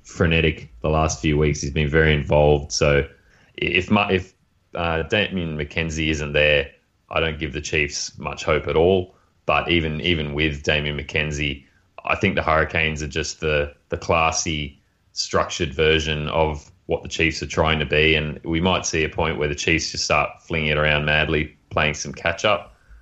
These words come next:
Um, I guess we also have to wait and see if, if Beauden Barrett's fit to play as well, and, and T J Perenara, but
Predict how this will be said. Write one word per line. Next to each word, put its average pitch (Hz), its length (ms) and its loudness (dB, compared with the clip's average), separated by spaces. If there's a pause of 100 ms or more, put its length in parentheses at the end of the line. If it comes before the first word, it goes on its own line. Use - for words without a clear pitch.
(140)
Um, 73 380 -2
I 85 80 2
guess 90 160 0
we 90 80 2
also 85 180 -2
have 80 140 0
to 82 80 -4
wait 78 160 2
and - 100 -12
see 80 220 0
if, - 180 -6
if 73 180 -8
Beauden 73 300 2
Barrett's 73 380 0
fit - 240 -12
to - 80 -18
play 73 240 2
as 67 120 -4
well, 73 220 4
and, 69 160 -4
and 71 160 -10
T 73 140 -2
J 71 160 0
Perenara, 69 600 -2
but - 200 -6